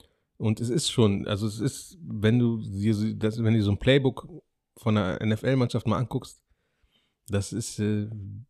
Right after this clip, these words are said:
als ob da jemand seine Bachelorarbeit geschrieben hat. Das ist schon sehr, sehr variantenreich und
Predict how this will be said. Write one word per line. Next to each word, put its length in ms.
als 160
ob 120
da 80
jemand 260
seine 180
Bachelorarbeit 480
geschrieben 300
hat. 100
Das 100
ist 140
schon 220
sehr, 260
sehr 460
variantenreich 920
und 140